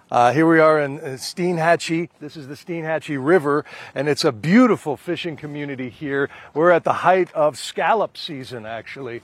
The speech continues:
right now. It would be hugely popular, the, the hotels and inns here,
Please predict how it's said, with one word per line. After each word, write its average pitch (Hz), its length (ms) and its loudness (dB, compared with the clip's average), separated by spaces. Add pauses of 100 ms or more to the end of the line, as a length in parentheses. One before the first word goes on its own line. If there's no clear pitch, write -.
(280)
right 143 180 -6
now. 131 220 -2
It 127 60 0
would 127 100 -8
be 139 120 -4
hugely 160 400 -4
popular, 160 560 2
the, 135 260 -4
the 190 160 -14
hotels 151 580 -2
and 139 100 -8
inns 156 340 -6
here, 147 320 -2